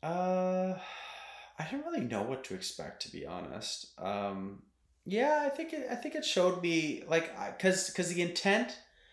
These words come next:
we set our intentions before, and the intention was kind of working on ourselves, and my intention was to work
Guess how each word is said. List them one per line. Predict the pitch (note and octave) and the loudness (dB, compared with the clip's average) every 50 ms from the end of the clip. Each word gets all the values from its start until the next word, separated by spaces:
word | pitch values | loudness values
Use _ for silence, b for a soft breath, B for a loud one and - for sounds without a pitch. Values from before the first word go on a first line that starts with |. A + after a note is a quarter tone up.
| b b b b b b b b | b b b b b b b b
we | - C3+ | -2 0
set | C3+ - G3 F3+ F#3 | 4 6 8 8 8
our | F#3 F3+ F3 E3 | 10 10 8 8
intentions | D#3 D3 - C#3+ C#3 C3 C3 - C3 B2+ - | 6 6 2 2 2 2 2 0 0 0 -2
before, | B2 A#2+ - - A2 A2 A2 | -2 -4 -2 0 2 2 2
and | A2 A2+ | 2 2
the | G#2+ | 0
intention | G#2+ G#2+ - B2 A#2 G#2 - - A#2 G#2+ | -2 -2 -2 -2 -2 -2 -2 -4 -4 -4
was | G2+ - | -4 -4
kind | - - A2 G#2 G#2 | -4 -2 -2 -2 -2
of | F2+ | -2
working | F2+ F#2 G2 F#2+ G2 - A#2+ A2 G#2+ | -2 -2 -2 -2 -2 -4 -4 -4 -2
on | G2+ G2+ G2 F#2+ F#2 F#2 - - | -2 -2 -2 -4 -4 -6 -6 -4
ourselves, | G#2+ G#2+ - - A#2+ A#2+ C3 D#3 E3+ E3 - | -2 0 2 4 4 6 6 4 4 2 0
and | - A2 A2 G2 | -2 -2 -2 0
my | G#2+ G#2+ A2+ A#2+ B2 | 2 2 4 4 4
intention | A#2 A2+ G#2+ - A#2 A2+ A2 G#2 - G2 G2 | 2 2 0 0 -2 -2 -2 -2 -4 -4 -2
was | G2+ G2+ G2 - - | -2 -2 -2 -2 -4
to | - - F#2+ F#2+ | -4 -6 -4 -2
work | G2 F#2+ - - - | -2 -2 -2 -6 -10